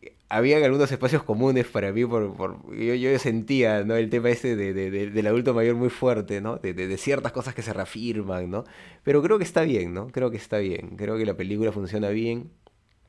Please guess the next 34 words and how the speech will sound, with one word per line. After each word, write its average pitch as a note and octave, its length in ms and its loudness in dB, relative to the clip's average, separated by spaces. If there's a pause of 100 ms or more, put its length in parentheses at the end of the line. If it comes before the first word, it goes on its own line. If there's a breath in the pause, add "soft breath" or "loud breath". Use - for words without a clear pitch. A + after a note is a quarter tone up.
(260)
La A#2+ 120 0
verdad, C#3+ 300 0
la, D#3 140 0
la A2+ 160 0
escena A#2 320 0
del C3+ 80 2
box C3+ 180 -2
no D3 140 2
me D3+ 120 2
termina B2 300 0
de C3 60 -2
convencer G2 640 0
todavía, F#2+ 540 -2
¿no? F#2+ 120 -6
Al F#2+ 120 -4
ser A#2+ 140 -6
insertos, A#2+ 580 -4
así, G#2+ 220 -6
creo, A#2 240 0 (320 soft breath)
creo D3 140 4
que D3 80 6
pudo C#3+ 220 4
ser C#3 160 0
mejor, C3 640 0
pudo, A#2 280 -2
pudo G#2+ 160 -2
ser A2 120 -8
mejor, G#2+ 340 -4
pero, F#2 300 0 (400 soft breath)
eh, F2+ 880 -2
es G#2 140 -10
una C#3 100 -2
película B2+ 460 0
que, G2+ 260 -6